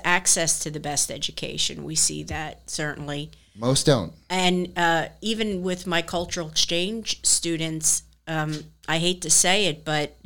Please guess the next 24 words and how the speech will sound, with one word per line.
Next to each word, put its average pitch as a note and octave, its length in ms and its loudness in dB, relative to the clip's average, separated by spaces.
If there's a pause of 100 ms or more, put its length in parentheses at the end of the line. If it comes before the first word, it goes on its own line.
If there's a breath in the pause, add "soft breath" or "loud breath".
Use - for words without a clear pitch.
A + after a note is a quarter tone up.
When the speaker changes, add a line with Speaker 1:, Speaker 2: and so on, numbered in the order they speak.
(840 soft breath)
Speaker 1:
when E3 280 0
I D#3+ 380 2 (560)
was E3 220 0
in E3 160 0
Georgia E3 760 0 (120)
and D#3 220 -2
I D3+ 140 -2
went D#3 280 -4
to D#3+ 120 2
the D3+ 120 -6
school F3 520 0 (120)
district D3 640 -4 (100)
and D3 160 -10
I D3 80 -6
said, D3+ 320 -4
"You D#3+ 80 -10
know, D#3 160 -8
I D3 80 -6
wanna D3+ 240 -8
put D#3 280 -12
this D3 160 -2
student F#3+ 500 -2
in D3+ 60 -14
school," E3 640 -2